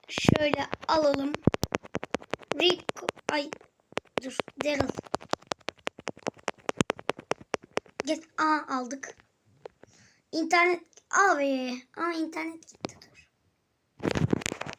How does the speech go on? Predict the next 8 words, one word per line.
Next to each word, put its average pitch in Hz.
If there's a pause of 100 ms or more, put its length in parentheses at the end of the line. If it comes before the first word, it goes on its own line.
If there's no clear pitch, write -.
(160)
Hiçbir 370
şeyden 269
habersiz 277
olan 277 (120)
bu 302 (200)
kardeş. 202 (1200)
Tüh 240
be. 233